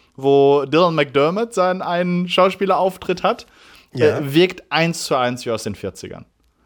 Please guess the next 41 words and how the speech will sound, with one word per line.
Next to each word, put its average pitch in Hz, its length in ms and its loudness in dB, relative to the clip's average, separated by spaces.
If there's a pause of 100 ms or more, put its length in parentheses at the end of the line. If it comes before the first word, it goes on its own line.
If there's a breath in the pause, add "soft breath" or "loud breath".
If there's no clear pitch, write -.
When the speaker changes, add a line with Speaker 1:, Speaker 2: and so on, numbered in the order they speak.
(280)
Speaker 1:
Ich 123 220 -2
war 131 80 4
Speaker 2:
Ja. 120 140 4
Speaker 1:
sehr 117 440 0
beeindruckt, 120 680 -6
wie 120 80 -6
das 120 200 -6
gemacht 117 380 -6
wurde, 117 720 2
die 117 160 -8
Einstellungen, 123 720 -2
Speaker 2:
Wie 127 60 -2
es 123 80 -10
gespielt - 20 -10
war, 120 260 -8
ja. 120 140 -8
Speaker 1:
wie 127 120 -2
es 123 100 -2
gespielt 123 360 -2
war, 120 280 2
absolut. 127 500 -2 (240 loud breath)
Das 123 160 -2
ist 127 140 -10
genauso. 131 500 0 (300 loud breath)
Äh, 139 160 2
während 165 420 0
die 151 140 -8
Szenen 156 720 -4
dann 139 320 0
in 131 220 -4
der 117 260 2
Bar, 117 760 0
die 113 220 -8
das 107 140 -6
eigentliche 123 380 -8
Drama 127 400 -2
ja 101 320 0
von, 98 340 -6
von 98 240 -8
dieser 101 220 -6
Schauspielerin 104 580 -4